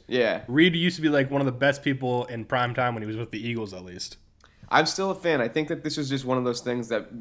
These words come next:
Speaker 2: you know, every once in a while, Roethlisberger, Antonio Brown, that offense is gonna put together one of these nights, and this is just one of those nights, you know?
Speaker 1: Yeah.
Speaker 2: I mean, sometimes it's the better team comes out and punches you in
Speaker 1: I
Speaker 2: the
Speaker 1: mean,
Speaker 2: mouth.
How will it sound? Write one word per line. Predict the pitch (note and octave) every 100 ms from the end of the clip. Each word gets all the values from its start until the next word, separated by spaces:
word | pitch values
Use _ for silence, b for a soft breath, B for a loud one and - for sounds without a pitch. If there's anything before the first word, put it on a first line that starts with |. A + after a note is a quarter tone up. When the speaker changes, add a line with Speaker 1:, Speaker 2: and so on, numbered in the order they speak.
| F#2+
Speaker 2:
you |
know, | A#2+
every | G#2+ A#2+
once | C#3 B2+
in | B2+
a |
while, | A#2+ A#2 A2
Roethlisberger, | A2 A2+ A#2 A2+ A#2+ A2+ A2 A2
Antonio | A2 A2+ A2 G#2+
Brown, | G#2 G#2 G2+
that | G#2+ A2
offense | G2 A2+ A#2 A2+
is | A2+
gonna | G#2
put | - A2+
together | A2 G#2 G2+
one | G#2+ G#2+
of |
these | G#2 G#2+
nights, | G#2+ A2+ C3 -
and | A2
this | G#2+
is | G#2+
just | A2
one | A#2+
of | A#2
those | A2+
nights, | C3 C3 -
you | G#2+
know? | G#2
Speaker 1:
Yeah. | A2+
Speaker 2:
I | A#2
mean, | G#2
sometimes | A2 A2+ A#2 A#2 A2+
it's | -
the | G#2
better | A2 A2
team | A2 G#2+
comes | G#2+ G#2+
out | A2 G#2+
and | A2+
punches | A2+ -
you | G#2+
in |
Speaker 1:
I | A#2
Speaker 2:
the |
Speaker 1:
mean, | A2+
Speaker 2:
mouth. | F#2+ -